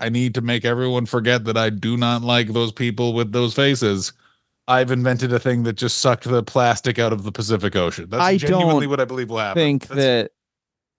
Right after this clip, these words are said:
Speaker 2: I don't think that Elon Musk is what's gonna save it.
Speaker 1: Not Elon
Speaker 2: That
Speaker 1: Musk, but that
Speaker 2: Twitter
Speaker 1: co-,
Speaker 2: interview
Speaker 1: but, oh.
Speaker 2: is insane. Like,
Speaker 1: Which
Speaker 2: I'd love to
Speaker 1: one?
Speaker 2: do an
Speaker 1: Which
Speaker 2: episode.
Speaker 1: one? Which Twitter interview?
Speaker 2: The, sorry, the X interview. I'm sorry, that's why
Speaker 1: Thank
Speaker 2: you were
Speaker 1: you.
Speaker 2: confused.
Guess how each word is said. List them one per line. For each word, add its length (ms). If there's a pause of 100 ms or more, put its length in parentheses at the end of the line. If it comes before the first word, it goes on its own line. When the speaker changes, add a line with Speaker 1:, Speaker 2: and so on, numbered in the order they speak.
(140)
Speaker 2:
I 100
don't 340
think 300
that 120
Elon 360
Musk 360
is 180
what's 260
gonna 200
save 320
it. 40
Speaker 1:
Not 220
Elon 200
Speaker 2:
That 140
Speaker 1:
Musk, 180
but 60
that 0
Speaker 2:
Twitter 400
Speaker 1:
co-, 120
Speaker 2:
interview 760 (180)
Speaker 1:
but, 80
oh. 140
Speaker 2:
is 600 (880)
insane. 960 (100)
Like, 120
Speaker 1:
Which 80
Speaker 2:
I'd 60
love 140
to 60
Speaker 1:
one? 80
Speaker 2:
do 160
an 120
Speaker 1:
Which 140
Speaker 2:
episode. 520
Speaker 1:
one? 520
Which 600
Twitter 340
interview? 520 (280)
Speaker 2:
The, 360
sorry, 280
the 240
X 260
interview. 580
I'm 220
sorry, 280
that's 200
why 120
Speaker 1:
Thank 80
Speaker 2:
you 80
were 40
Speaker 1:
you. 60
Speaker 2:
confused. 500